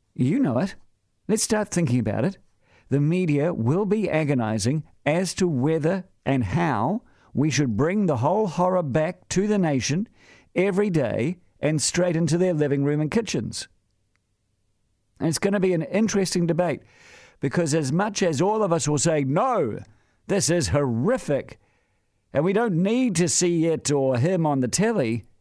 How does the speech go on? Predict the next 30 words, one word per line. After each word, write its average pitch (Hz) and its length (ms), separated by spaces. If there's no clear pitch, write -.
we 131 100
all 196 160
know 139 200
there's 117 200
more 139 220
than 160 160
enough 123 380
evidence 139 420
it - 60
would 107 180
rate 135 380
its 147 180
socks - 380
off. - 280
And 117 160
that - 160
is 143 140
catnip - 600
to 135 120
media 127 520
who 156 120
are 196 60
just 226 280
trying 160 180
to 131 40
give 113 160
people 113 220
what 113 160
they 131 120
want. 233 300